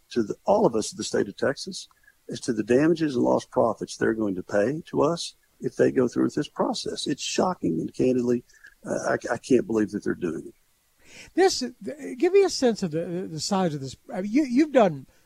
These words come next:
Speaker 2: large projects. I mean, you did the National,
Speaker 1: Yes.
Speaker 2: the East Corner, and,
Speaker 1: Yeah.
Speaker 2: and, you know, One Dallas Center and the Cambrias and stuff. But, but this is, I mean, ultimately, this is massive. This was, what, a twenty-five million dollar acquisition for the,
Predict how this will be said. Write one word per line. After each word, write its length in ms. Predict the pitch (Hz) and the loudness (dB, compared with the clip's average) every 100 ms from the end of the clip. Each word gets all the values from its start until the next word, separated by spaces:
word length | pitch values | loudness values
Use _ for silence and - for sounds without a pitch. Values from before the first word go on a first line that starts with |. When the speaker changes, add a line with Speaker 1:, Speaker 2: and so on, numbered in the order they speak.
| - | -2
Speaker 2:
large 360 | 185 196 147 - | 2 2 0 -2
projects. 580 | 196 180 127 107 117 | 2 2 0 -8 -10
I 40 | 139 | -8
mean, 60 | |
you 60 | 139 | -8
did 120 | 139 | -6
the 80 | 135 | -4
National, 500 | 139 156 160 - 156 | -2 -2 -4 -4 2
Speaker 1:
Yes. 160 | 143 117 196 | 6 6 2
Speaker 2:
the 80 | 190 | 0
East 220 | 175 - | -2 -4
Corner, 540 | - 165 147 127 139 143 | -8 -6 -6 -6 -8 -8
and, 140 | 135 - - - - | -10 -16 -20 -14 -2
Speaker 1:
Yeah. 180 | 165 | 0
Speaker 2:
and, 240 | 156 139 139 | 0 -4 -6
you 100 | 170 | -4
know, 100 | 139 | -2
One 320 | 131 151 160 | -2 -2 -2
Dallas 400 | 147 143 143 127 | -2 -2 -4 -6
Center 400 | - 156 143 143 | -2 -2 -2 -6
and 100 | 135 | -8
the 80 | 143 | -10
Cambrias 640 | - 143 143 139 139 135 | -10 -10 -8 -8 -6 -8
and 120 | 127 113 | -10 -12
stuff. 260 | - 139 - - - - | -8 -8 -10 -20 -20 -4
But, 180 | 190 226 | -2 0
but 200 | 185 156 | 0 2
this 240 | 359 - | 2 2
is, 320 | 208 151 - - _ _ | 0 0 -6 -18 _ _
I 20 | |
mean, 160 | 175 202 | -2 2
ultimately, 440 | 277 381 240 180 | 2 2 2 0
this 200 | 175 294 | -2 -2
is 160 | 170 120 | -4 -2
massive. 380 | 165 220 - 139 | 0 0 -2 -6
This 200 | 240 - | -6 -4
was, 140 | 165 | -2
what, 220 | 160 139 - - | 0 0 -4 -8
a 80 | 170 | -8
twenty-five 560 | - 285 320 208 180 160 | -4 0 2 4 4 4
million 280 | 170 175 | 0 0
dollar 260 | 160 160 151 | 0 0 0
acquisition 680 | 147 165 160 156 180 - 160 | -2 -6 -8 -8 -8 -10 -10
for 140 | 175 | -10
the, 160 | 127 | -10